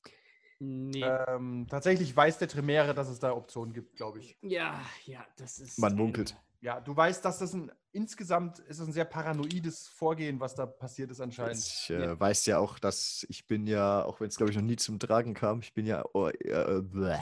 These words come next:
Speaker 3: offiziell, äh, Setit. Und ich glaub, die haben sogar die Disziplin, dass du dein Herz rausmachen kannst.
Speaker 2: Ja, und du kannst auch anderen das Herz rausnehmen. Das ist aber
Speaker 3: Was
Speaker 2: eine
Speaker 3: ich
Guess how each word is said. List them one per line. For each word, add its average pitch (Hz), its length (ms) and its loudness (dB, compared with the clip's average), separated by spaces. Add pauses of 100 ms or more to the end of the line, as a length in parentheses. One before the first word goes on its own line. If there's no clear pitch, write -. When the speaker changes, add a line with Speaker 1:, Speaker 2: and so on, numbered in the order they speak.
(240)
Speaker 3:
offiziell, 104 540 0
äh, 98 160 0
Setit. 107 640 -4 (160)
Und 104 160 -14
ich - 120 -20
glaub, - 180 2
die 107 100 -2
haben 113 120 0
sogar 113 180 2
die 104 100 0
Disziplin, 117 540 0
dass 113 140 -2
du 110 60 0
dein 104 100 -2
Herz 104 240 -2
rausmachen 110 360 0
kannst. - 300 -6 (460)
Speaker 2:
Ja, 139 140 2
und 147 180 -4
du 139 40 -2
kannst 180 220 0
auch 156 100 -2
anderen 160 220 0
das 117 140 -10
Herz 117 200 -6
rausnehmen. 110 440 -6
Das 120 100 -8
ist 139 60 4
aber 127 80 4
Speaker 3:
Was 120 140 4
Speaker 2:
eine 117 80 -2
Speaker 3:
ich - 200 -10